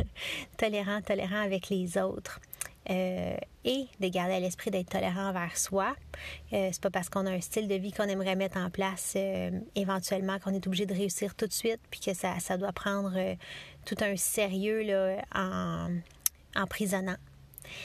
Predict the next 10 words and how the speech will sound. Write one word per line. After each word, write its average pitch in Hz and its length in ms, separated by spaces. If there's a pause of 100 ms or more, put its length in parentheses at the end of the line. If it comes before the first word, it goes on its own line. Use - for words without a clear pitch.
(1160)
Faut - 140
que - 60
ça 185 120
soit - 180
quand 190 200
même, 208 280
euh, 185 220 (960)
<laughs> - 400
agréable 208 680
et, 180 300